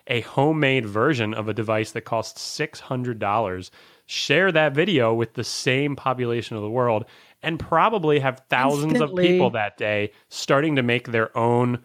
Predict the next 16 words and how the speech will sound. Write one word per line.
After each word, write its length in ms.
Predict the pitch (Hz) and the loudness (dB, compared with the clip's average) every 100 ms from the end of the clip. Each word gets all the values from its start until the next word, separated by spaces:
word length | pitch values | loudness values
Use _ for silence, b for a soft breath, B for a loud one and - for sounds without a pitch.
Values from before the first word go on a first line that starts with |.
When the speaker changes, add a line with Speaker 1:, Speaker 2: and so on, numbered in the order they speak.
| _ | _
Speaker 1:
replacement 640 | 123 113 - 139 139 135 120 | -4 -4 0 0 2 0 0
epinephrine 500 | 117 113 120 143 120 | 0 2 0 0 -2
pen 180 | - 117 | 0 0
because 280 | 110 120 104 | 0 -2 0
they 140 | 123 | 0
can't 240 | - 147 131 | 0 0 0
afford 340 | - 131 117 | 0 2 2
a 40 | |
six 240 | - 131 - | 0 -4 -2
hundred 180 | 120 110 | 0 2
dollar 240 | 104 101 | 2 2
pen 240 | - 117 101 | 0 0 0
to 60 | |
save 260 | - 110 98 | -2 -2 -2
their 100 | 92 | 0
lives. 360 | 98 87 87 | 0 0 -6